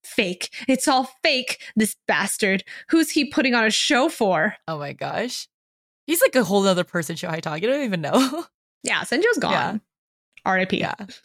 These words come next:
Speaker 2: Shen Qingqiu gently blows some white fluff away from Lo Binghe's face. The old palace master thinks that Shen Qingqiu has accepted defeat, so he ignores him,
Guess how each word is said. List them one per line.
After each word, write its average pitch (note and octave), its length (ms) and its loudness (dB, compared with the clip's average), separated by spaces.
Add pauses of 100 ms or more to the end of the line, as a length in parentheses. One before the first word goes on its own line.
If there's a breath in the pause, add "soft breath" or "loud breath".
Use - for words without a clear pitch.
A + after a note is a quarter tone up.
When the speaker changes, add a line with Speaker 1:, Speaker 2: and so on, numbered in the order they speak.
(280)
Speaker 2:
Shen A#3+ 160 4
Qingqiu D4+ 320 2
gently G3+ 380 2
blows F3+ 340 -2
some E3+ 220 -2
white F3+ 220 -2
fluff E3 400 -4
away E3 220 -4
from E3+ 240 -6
Lo D#3+ 100 -4
Binghe's D#3 360 -10
face. C#3 360 -10 (640)
The G3 120 0
old A3+ 200 2
palace F#3+ 400 -2
master C4+ 380 0
thinks F3+ 320 -4
that F3+ 160 -2
Shen E3+ 140 -6
Qingqiu F#3+ 360 -4
has E3 200 -4
accepted D#3+ 440 -6
defeat, D3 540 -10 (180)
so C#4 160 0
he E4+ 160 4
ignores F3 460 0
him, D#3 260 -6